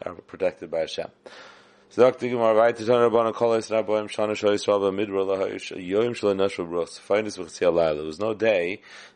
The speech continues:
when Klal Yisrael was in the Midbar that the Ruach Tzvainis didn't blow in the middle of the night. Shenamar, V'hi B'Chatzi Alayla,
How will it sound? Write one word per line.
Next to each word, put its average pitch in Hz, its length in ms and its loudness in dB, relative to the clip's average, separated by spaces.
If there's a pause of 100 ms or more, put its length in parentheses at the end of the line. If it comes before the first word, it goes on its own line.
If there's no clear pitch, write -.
when 98 260 0
Klal 101 180 2
Yisrael 104 180 2
was 92 140 -2
in 92 120 -6
the 107 120 -4
Midbar 90 280 2
that 85 140 -2
the 90 60 -6
Ruach 101 220 -2
Tzvainis 104 280 0
didn't 98 200 -2
blow 104 540 0
in - 20 -12
the 98 80 -10
middle 98 180 0
of 87 120 0
the - 0 -
night. 80 220 -10
Shenamar, 101 420 0
V'hi 95 160 -4
B'Chatzi 95 360 -6
Alayla, 92 580 2